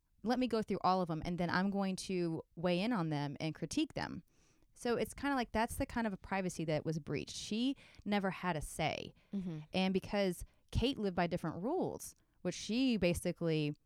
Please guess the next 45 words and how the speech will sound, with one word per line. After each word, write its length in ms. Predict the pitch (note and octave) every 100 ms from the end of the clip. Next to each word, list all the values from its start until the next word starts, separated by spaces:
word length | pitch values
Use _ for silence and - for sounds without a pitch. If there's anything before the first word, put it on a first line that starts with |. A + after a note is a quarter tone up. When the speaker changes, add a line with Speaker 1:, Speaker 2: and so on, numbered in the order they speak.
| _ _
Speaker 1:
kinda 280 | - F#3+ D#3+
let 320 | E3 E3 F3 -
them 160 | E3
in 160 | D3+ D3+
more, 340 | C#3+ D3+ A#3 - _ - -
Meghan 240 | A#3 B3 B3
wasn't, 340 | B3 A#3 -
didn't 240 | G3 A3+ A3
want 200 | D4 -
that. 220 | - -
Like, 100 | E3
she 180 | - F#3
Speaker 2:
Yeah. 80 | G#3+
Speaker 1:
wanted 340 | A3 A#3 G#3
some 260 | - F#3 G3
kind 280 | - F#3+ F3
of 100 | -
autonomy, 480 | - F#3+ G3 D3 -
and 160 | E3 D#3+
that 100 | D3+
was 120 | D3
never 240 | D3+ C#3+
allowed. 440 | C#3 C#3+ F#2+ - - - -
So 140 | - F3+
then 120 | F3+
that's 200 | E3 -
where 80 | D#3
the 80 | C#3+
pitting 340 | D#3+ D3 C#3
became, 540 | D3 D3 D3 C#3 C#3 - _ _ _ _ _ _ -
I 60 |
guess, 180 | C#3 -
more, 260 | D3 C#3 C#3 _ -
more 240 | D#3 C#3 -
evident. 360 | D#3+ C3+ - - _ _
Speaker 2:
Yeah. 140 | F3+ E3
Speaker 1:
Like, 180 | C#3 -
"Oh, 140 | E3+
look 180 | E3+ -
what 80 | -
Kate's 240 | E3 -
doing, 320 | D#3 C#3 C3 - - _ _ _ _ -
mean 200 | - D3
Meghan," 360 | C#3 - - D3
because 420 | E3+ E3 D3+ -